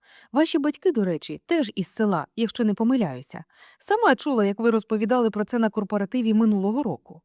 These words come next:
Обличчя Корнієнка змінилось. Злість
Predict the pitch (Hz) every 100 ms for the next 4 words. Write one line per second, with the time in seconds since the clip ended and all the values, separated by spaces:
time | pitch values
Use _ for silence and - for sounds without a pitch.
0 | _ _ _ _ _ _ - 180 170 170
1 | - 156 165 156 143 156 247 277 285 311
2 | 247 147 - - - _ _ 175 151 156
3 | 220 381 -